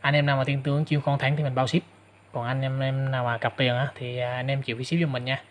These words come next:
À, bốn năm chục ngàn tùy theo khu vực nha. Rồi, không, à, <clears throat> dài dòng nữa thì mình, à, xin giới thiệu, à, hàng hôm nay cho anh em luôn nha.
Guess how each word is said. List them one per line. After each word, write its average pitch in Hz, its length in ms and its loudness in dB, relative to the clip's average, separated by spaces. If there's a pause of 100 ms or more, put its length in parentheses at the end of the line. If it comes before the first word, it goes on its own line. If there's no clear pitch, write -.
(480)
À, 123 140 -4
bốn 135 160 -2
năm 151 100 -2
chục 135 160 -8
ngàn 120 140 -4 (200)
tùy 127 100 -4
theo 131 160 -2
khu 139 120 -4
vực 131 160 -2
nha. 139 180 4 (880)
Rồi, 123 240 0
không, 135 220 0
à, 143 380 2 (300)
<clears throat> 123 300 -6
dài 127 140 0
dòng 127 160 0
nữa 131 200 0
thì 147 60 -4
mình, 127 200 -4
à, 127 200 -6 (120)
xin 135 200 -6
giới 143 80 -2
thiệu, 131 180 6 (100)
à, 139 100 -2
hàng 135 200 -2
hôm 131 100 -6
nay 139 80 -2
cho 143 80 -4
anh 143 60 0
em 143 120 0
luôn 143 100 -4
nha. 143 140 -2